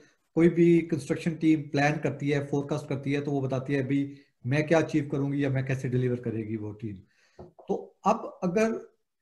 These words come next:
आप cost capture कर रहे हैं, keep in mind, cost capturing is not an easy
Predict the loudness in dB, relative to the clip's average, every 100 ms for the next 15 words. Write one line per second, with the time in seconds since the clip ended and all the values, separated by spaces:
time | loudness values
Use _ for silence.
0 | _ -2 -2 0 2 2 2 2 2 2
1 | 0 2 0 0 -2 -2 0 0 2 2
2 | 2 0 -6 -6 -6 -2 -2 -2 -2 0
3 | 0 2 2 2 2 0